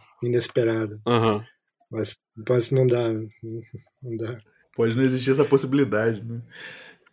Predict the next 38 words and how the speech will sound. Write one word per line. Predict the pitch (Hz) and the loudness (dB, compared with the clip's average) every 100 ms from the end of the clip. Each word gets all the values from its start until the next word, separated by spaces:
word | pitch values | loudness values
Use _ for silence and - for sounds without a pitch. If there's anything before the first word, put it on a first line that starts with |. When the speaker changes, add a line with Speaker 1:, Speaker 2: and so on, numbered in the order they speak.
| _ - | _ 0
Speaker 1:
Seria | - 151 | 6 10
bom | 185 | 10
fazer | 185 139 | 12 10
uma | 139 131 127 | 8 8 2
antologia | 123 113 127 123 113 123 | 2 4 8 8 8 6
de | |
escritores | 110 - 101 117 107 | 6 -4 0 2 2
horrorosos, | 110 113 107 104 101 101 | -2 -2 -2 -4 -8 -12
né? | 104 | -12
Speaker 2:
Sim. | 104 117 104 95 - _ _ - | -8 -6 -6 -8 -16 _ _ -14
João | 98 104 110 | -4 -2 0
do | 113 107 | -2 -2
Rio | 104 110 | -2 -4
tem, | - 113 104 - | -6 -8 -8 -8
tem | 104 | -8
trechos | 98 104 107 - - _ _ _ | -6 -6 -6 -8 -14 _ _ _
memoráveis | 110 117 120 110 101 104 104 98 104 | -8 -4 -2 -2 0 -2 -2 -8 -10
e | |
horríveis, | 104 95 101 104 101 | -12 -10 -10 -10 -14
assim. | - - - 113 _ _ | -16 -18 -18 -20 _ _
Speaker 1:
Eu | - | 0
me | 131 | 8
lembro | 135 151 | 10 10
de, | 131 131 127 123 113 | 8 10 10 10 2
foi, | - | -2
você | 117 - 151 | 2 2 6
foi, | 151 | 6
eu, | 143 135 131 | 6 4 4
eu, | 139 120 131 | 2 0 0
eu | 139 | 0
mencionei | 135 131 135 135 127 | 2 4 4 4 6
en | 160 | 4
passant | 175 143 - 123 127 | 2 0 2 2 2
o | |
João | 113 117 | 2 0
do | 113 | 0
Rio | 107 113 113 | 4 6 6
e, | 110 | 4